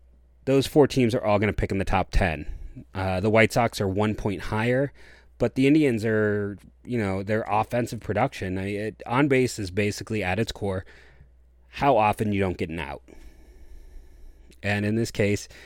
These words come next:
the Indians are well below everybody else in that, uh, that is a, a team that's actually contending. I mean, the White Sox are kind of a near contender at this point. Uh, I don't wanna, uh, discount them too much, but that's,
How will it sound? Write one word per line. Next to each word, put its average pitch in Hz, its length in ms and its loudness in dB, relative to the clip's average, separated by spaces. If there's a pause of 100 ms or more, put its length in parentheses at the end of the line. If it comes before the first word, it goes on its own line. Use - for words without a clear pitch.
(300)
the 104 140 2
Indians 101 400 2
are 98 200 0
well 92 280 2
below 90 320 0
everybody 85 480 -4
else 87 260 -4
in 85 100 -8
that, 85 300 -6 (100)
uh, 87 500 -6 (360)
that 98 140 -4
is 92 180 -4
a, 92 140 -4 (100)
a 92 80 -4
team 98 300 -4
that's 90 140 -6
actually 95 300 -6
contending. 90 540 -6
I 101 40 -10
mean, 107 100 -6
the 110 80 0
White 107 260 2
Sox 110 460 -4 (840)
are 87 100 -12
kind 95 260 -4
of 104 100 2
a 110 60 4
near 110 240 4
contender 113 480 0
at 110 100 0
this 110 160 -2
point. 113 480 -4
Uh, 92 260 -6
I 90 60 -6
don't 92 140 -6
wanna, 90 180 -6 (260)
uh, 92 160 -10
discount 95 380 -8
them 95 140 -6
too 110 160 -4
much, 110 340 -4
but 107 100 -6
that's, 113 320 -2